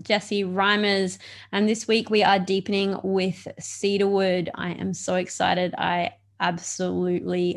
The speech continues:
love cedarwood essential oil. Remember that you can register to join this free program at any time. The link is in the description of this podcast.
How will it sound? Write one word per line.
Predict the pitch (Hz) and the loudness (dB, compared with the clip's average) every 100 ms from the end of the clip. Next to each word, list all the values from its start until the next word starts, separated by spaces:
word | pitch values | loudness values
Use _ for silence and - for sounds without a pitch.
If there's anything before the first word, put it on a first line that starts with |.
| - | -4
love | 175 180 180 180 170 - - | -2 0 2 0 -4 -8 -12
cedarwood | - 180 180 180 180 | -6 -2 0 0 -2
essential | 170 180 175 - | -2 -4 -4 -4
oil. | 185 180 180 190 190 - - - - _ _ - | -2 0 -2 -6 -8 -18 -20 -20 -20 _ _ -2
Remember | 208 214 220 | 4 4 4
that | 214 | 4
you | 220 | 2
can | 214 220 | 2 4
register | 208 202 - 202 | 4 2 0 -2
to | 190 | -2
join | 190 208 208 196 | 0 2 2 0
this | 202 | -4
free | - 262 269 | -2 0 0
program | 262 233 226 208 208 | 4 4 6 4 2
at | 185 - 202 | 0 -2 0
any | 214 214 208 - _ | 4 4 2 -2 _
time. | - - 208 214 208 202 196 196 - - _ _ - | -14 -2 2 4 4 2 0 -4 -8 -20 _ _ -4
The | 185 208 | 2 2
link | 190 208 202 - | 2 0 0 -2
is | 202 | -2
in | 202 | 0
the | 196 | -2
description | 190 - 208 175 202 196 185 | -2 -2 -4 -2 -4 -4 -2
of | - 185 180 - | 0 2 0 -4
this | 185 185 | -4 -6
podcast. | - 190 185 196 185 214 - - | -4 -4 0 0 0 -2 -8 -14